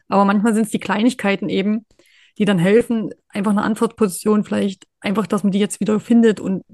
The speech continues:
dann irgendwie dem Vertrauen hat oder doch nochmal einen anderen Ski gewählt hat. Einfach mal auch im Hallentraining andere Sachen gemacht hat und nicht nur das Spezifische.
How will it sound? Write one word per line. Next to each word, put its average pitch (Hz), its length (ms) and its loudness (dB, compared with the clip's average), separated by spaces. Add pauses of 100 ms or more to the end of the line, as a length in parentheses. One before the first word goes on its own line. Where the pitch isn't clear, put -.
(220)
dann 190 200 -2
irgendwie 214 240 2
dem 190 160 0
Vertrauen 202 380 0
hat 196 140 -2
oder 202 120 -2
doch 180 180 -6
nochmal 202 440 -2 (600)
einen 202 100 0
anderen 208 200 0
Ski 226 240 2
gewählt 202 360 4
hat. 185 280 -4 (960)
Einfach 208 240 2
mal 202 140 4
auch 202 220 0
im 202 360 0 (320)
Hallentraining 214 680 0 (120)
andere 233 280 2
Sachen 214 240 0
gemacht 208 320 0
hat 208 140 -4
und 190 80 -2
nicht 202 180 -4
nur 208 120 0
das 180 180 -8
Spezifische. 220 840 0